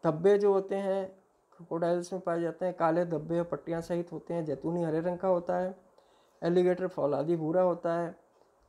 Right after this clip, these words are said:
और गेवियल जो है गहरा जैतूनी भूरा होता है। और ये जो केमियन है ये हरा भूरा धारियों वाला होता है, इसके ऊपर चकत्ते पाए जाते हैं, पैचेस पाए जाते हैं।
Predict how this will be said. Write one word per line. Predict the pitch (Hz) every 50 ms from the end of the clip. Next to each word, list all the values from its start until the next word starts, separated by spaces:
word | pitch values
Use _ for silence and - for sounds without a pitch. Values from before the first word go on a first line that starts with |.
| _ -
और | 165 160
गेवियल | 151 156 156 156 160 160 180 190 185 185
जो | 175 170 165
है | 165 170 170
गहरा | 156 151 156 156 170 165
जैतूनी | 160 151 143 143 156 160 165 175 170
भूरा | 156 151 143 147 156 156
होता | 156 139 - - - 160
है। | 160 165 170 185 190 - _ _ _ _ _ _ _ _ _ _ _ _ -
और | 170 170 160 156 170 208 - - - _ _ _ _ _ _ _ _ _ _ _ -
ये | 170 160 180 185 180 185 185 185 180 175 - - - _ _ - 165
जो | 160 170 170 175 175 175 170 160 - - - _ _ _ _ _ _ _ - _ _ _ _
केमियन | - 165 156 156 175 185 196 196 202 202
है | 185 160 175 185 185 - -
ये | 170 160 175 170 151
हरा | 156 156 151 135 156 170 175 175 175 180 214 - - _ _ _ _ _ _ _ _ _ _ _ _ _ _ _ _ _ _ _ _ _ _ _
भूरा | 170 151 151 156 165 170 175 180
धारियों | 165 156 151 147 147 160 170 170 165 170 - - _ _
वाला | 151 147 147 143 147 160
होता | 160 156 160 - - 156
है, | 156 160
इसके | 160 160 - 165
ऊपर | 160 - 208 269 - - _ _
चकत्ते | - 151 151 170 156 - - 196 185
पाए | 185 - 147 139 139
जाते | 135 135 - 165
हैं, | 165 -
पैचेस | - 165 165 160 185 175 170 -
पाए | - 143 123 120
जाते | 110 - - - -
हैं। | 131 - -